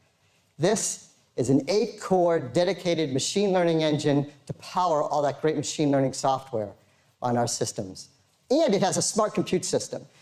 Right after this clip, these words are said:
What that means, it's able to analyze the neural network data and figure out on the fly whether to run it on the C P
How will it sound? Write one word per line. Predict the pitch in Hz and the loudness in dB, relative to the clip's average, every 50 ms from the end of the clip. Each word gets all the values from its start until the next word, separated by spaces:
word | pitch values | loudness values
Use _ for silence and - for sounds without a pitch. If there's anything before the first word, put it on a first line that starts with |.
| _ _ - | _ _ -2
What | - 147 139 - | -2 0 2 2
that | 196 220 240 - - | 2 0 0 0 0
means, | 208 190 185 175 170 170 170 165 - - - - | 0 2 2 2 2 2 2 0 -2 -6 -8 -8
it's | 147 - 175 | -6 0 0
able | 170 170 151 156 156 | 2 2 2 0 0
to | - - 156 147 - | 0 2 2 2 2
analyze | 196 226 254 269 233 214 208 - - | 2 0 2 2 2 2 0 0 2
the | 180 | 2
neural | 170 170 170 165 | 2 2 2 2
network | 165 170 160 - 160 160 160 - | 2 0 0 0 -2 -2 -2 -2
data | 123 110 101 104 104 127 123 - _ _ _ _ - | -2 -2 -2 -2 -6 -8 -10 -14 _ _ _ _ -2
and | 151 151 - | -2 -2 0
figure | - 262 247 220 208 | 0 0 2 4 4
out | 185 170 - | 2 2 0
on | - 185 233 254 | 0 0 2 2
the | 254 | 0
fly | - - - 254 247 226 180 143 143 | 0 0 -2 0 0 2 2 2 2
whether | 131 143 160 147 156 | 2 2 2 0 0
to | - 180 156 | 0 2 2
run | 156 170 190 208 | 2 4 2 2
it | 214 - - | 0 0 0
on | 139 131 | 0 0
the | 123 | 0
C | - - - 247 254 | -2 -2 0 0 -2
P | 254 - 220 | 0 0 0